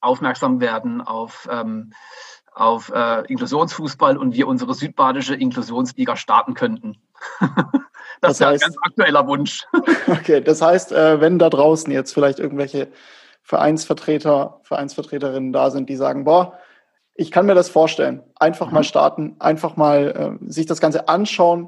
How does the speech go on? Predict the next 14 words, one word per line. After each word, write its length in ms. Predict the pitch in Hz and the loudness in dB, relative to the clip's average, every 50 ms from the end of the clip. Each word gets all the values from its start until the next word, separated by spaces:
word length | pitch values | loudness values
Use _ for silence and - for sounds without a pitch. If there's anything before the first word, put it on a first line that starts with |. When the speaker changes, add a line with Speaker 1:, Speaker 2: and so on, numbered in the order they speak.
| - _ | -12 _
Speaker 2:
und 160 | - 151 143 | -10 -4 -2
wenn 100 | 151 156 | -2 -2
sich 140 | 147 151 143 | -2 -4 -6
die 120 | - 151 139 | -4 0 2
Haltung, 680 | 143 156 160 160 165 170 165 156 151 - - - - - | 4 4 4 2 0 -4 -6 -6 -6 -8 -12 -16 -16 -12
ähm, 300 | - 143 139 139 135 143 | -10 -8 -8 -8 -6 -2
da 460 | - 143 143 139 139 135 - - - - | 0 2 4 4 2 2 -2 -6 -2 0
ändert, 400 | 160 160 175 165 160 151 - 156 | 2 2 4 4 4 4 4 2
dann 120 | 139 131 | -2 -2
bin 120 | 151 143 | -2 -4
ich 100 | 143 123 | -4 -4
mir 140 | 156 147 151 | -4 -4 -4
auch 80 | 147 131 | -6 -6
sicher, 420 | 135 151 151 - 156 147 143 - | -8 -8 -4 0 0 0 0 -2